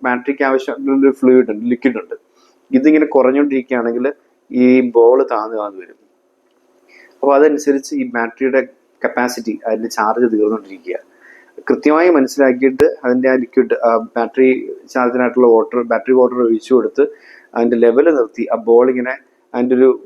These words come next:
മാർക്കുണ്ട്, അതിന് മുകളിൽ ആ ബോൾ നിർത്തിക്കൊണ്ട് പോവുകയാണെങ്കിൽ ആ ബാറ്ററിയുടെ കപ്പാസിറ്റി നമുക്ക് നിർത്തിക്കൊണ്ടുപോകാൻ പറ്റും. അതൊരു ബാറ്ററിയുടെ ഒരു രീതിയാണ്. അതിന് ഒരുപാട് സയന്റിഫിക് വശങ്ങൾ കാണും. എന്ന് പറഞ്ഞ കണക്ക് നമ്മളാകുന്ന,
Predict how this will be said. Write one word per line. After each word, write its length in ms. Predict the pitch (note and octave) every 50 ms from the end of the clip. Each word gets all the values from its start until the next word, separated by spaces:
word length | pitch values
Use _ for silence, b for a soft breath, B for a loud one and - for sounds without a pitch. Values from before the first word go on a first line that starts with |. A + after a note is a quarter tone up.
| A#2 A#2
മാർക്കുണ്ട്, 440 | A#2 A2+ A#2 A2+ - A#2+ G#2 G2 G2+
അതിന് 160 | G#2+ A2+ A#2 A#2 A2+
മുകളിൽ 300 | A2+ A2+ A#2+ B2 B2 A#2+
ആ 40 | A#2 - A2
ബോൾ 140 | A2 A2 A2+ A#2+ A#2
നിർത്തിക്കൊണ്ട് 420 | A2+ G#2 - - A2+ A#2+ B2 A#2
പോവുകയാണെങ്കിൽ 460 | A2+ A2 G#2+ G#2+ G#2+ G#2 G#2+ A2+ B2+ C#3+ _ b b b b b -
ആ 40 | G#2 F#2+ G#2+
ബാറ്ററിയുടെ 380 | G#2 G2+ - - A2+ A2 A2 -
കപ്പാസിറ്റി 380 | G#2 F#2+ - G#2+ G#2+ - - A2+
നമുക്ക് 260 | G2+ G2 G2 G2 F#2+
നിർത്തിക്കൊണ്ടുപോകാൻ 480 | F#2+ F#2 F#2 G#2+ F#2+ G2 F2+ F#2 F#2 A2
പറ്റും. 220 | A2+ - - G#2+ - - -
അതൊരു 200 | A2+ A2 B2 C3 B2+ B2+
ബാറ്ററിയുടെ 360 | C#3 C3 - - D3+ D3 D3+ D3+
ഒരു 100 | D3+ D3+ D3 -
രീതിയാണ്. 340 | D3 C3+ B2 A2 F2+ - - _ _ _ _ _ - - C2+ D2+
അതിന് 200 | G#2+ A2 G#2+ A2+
ഒരുപാട് 200 | G#2+ A2 G#2+ G#2+ -
സയന്റിഫിക് 300 | B2 A#2+ B2 B2+ C3 - _ _ -
വശങ്ങൾ 260 | B2+ - C#3+ D3 D3
കാണും. 220 | C#3 B2 A#2+ B2+ - -
എന്ന് 140 | D3+ E3 E3+
പറഞ്ഞ 220 | E3 D3 D3+ E3 E3+
കണക്ക് 260 | D#3+ D3+ C#3 B2 B2+ C3+ _ b b b b b b b b - B2+
നമ്മളാകുന്ന, 720 | A#2+ B2+ C#3 D3 D#3 D#3 D#3+ D#3+ D#3+ E3 D#3+ E3+ F3 F#3+